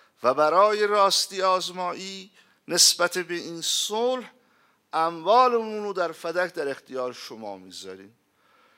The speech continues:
شرایطی رو طرفین صلح، در واقع، عرض به حضورتون، منعقد کردن. یک، یهودی‌ها گفتن: "اجازه بدید ما مسلمان نشیم."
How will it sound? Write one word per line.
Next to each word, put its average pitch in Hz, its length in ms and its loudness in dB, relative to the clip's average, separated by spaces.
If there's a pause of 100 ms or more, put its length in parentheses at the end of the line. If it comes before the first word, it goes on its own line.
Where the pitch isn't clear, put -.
شرایطی 190 1000 2
رو 190 520 0 (580)
طرفین 160 920 -2 (600)
صلح، 208 760 -2 (240)
در 143 220 2
واقع، 147 340 0
عرض 156 360 -2
به 143 120 -16
حضورتون، 135 840 -10 (640)
منعقد 143 720 0
کردن. 104 480 -6
یک، 151 360 -2 (100)
یهودی‌ها 143 600 0
گفتن: 175 320 -8
"اجازه 147 360 -6
بدید 165 280 -14
ما 160 120 -6
مسلمان 117 540 -4
نشیم." - 380 -10